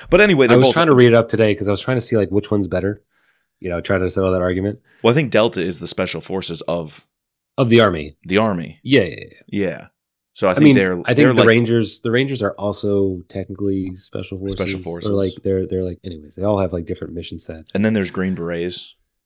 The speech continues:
Speaker 2: Yeah, there's Green Berets, which, well,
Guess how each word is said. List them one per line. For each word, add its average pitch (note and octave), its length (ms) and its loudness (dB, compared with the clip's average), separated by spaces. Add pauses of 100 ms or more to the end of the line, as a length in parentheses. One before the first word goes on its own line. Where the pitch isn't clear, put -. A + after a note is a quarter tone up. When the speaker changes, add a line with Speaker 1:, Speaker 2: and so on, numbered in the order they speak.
(840)
Speaker 2:
Yeah, A2 180 2
there's F2+ 180 -2
Green F#2 180 -4
Berets, G2 320 2
which, G2 300 -4 (760)
well, E2 180 -12